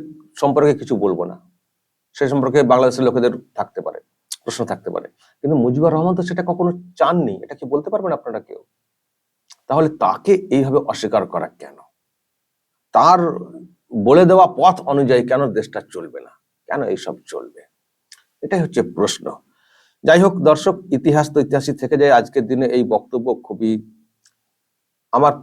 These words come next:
প্রাসঙ্গিক মনে হয়েছে যে শোনানো, এ-, এগুলো শোনানো উচিত বাংলাদেশের লোকেদের। ওনারা,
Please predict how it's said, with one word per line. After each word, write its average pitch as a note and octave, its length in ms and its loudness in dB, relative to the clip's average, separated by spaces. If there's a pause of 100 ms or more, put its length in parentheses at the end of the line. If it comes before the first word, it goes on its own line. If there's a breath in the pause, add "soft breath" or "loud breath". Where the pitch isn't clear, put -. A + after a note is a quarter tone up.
(160)
প্রাসঙ্গিক B2 520 0
মনে A#2 160 2
হয়েছে A2+ 480 0
যে G#2 220 0
শোনানো, A2 560 -2
এ-, G#2 60 -8
এগুলো G#2+ 280 -2
শোনানো G#2 380 -2
উচিত G2 260 -6 (140)
বাংলাদেশের F#2+ 520 -4
লোকেদের। F2+ 340 -8
ওনারা, F#2+ 200 -10